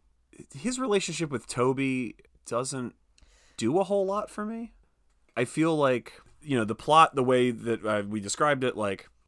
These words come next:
I feel like, you know, you kinda need,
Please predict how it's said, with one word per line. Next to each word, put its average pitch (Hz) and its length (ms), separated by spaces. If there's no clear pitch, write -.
I 117 80
feel 175 240
like, 156 260
you 139 120
know, 123 60
you 120 180
kinda 143 380
need, 117 560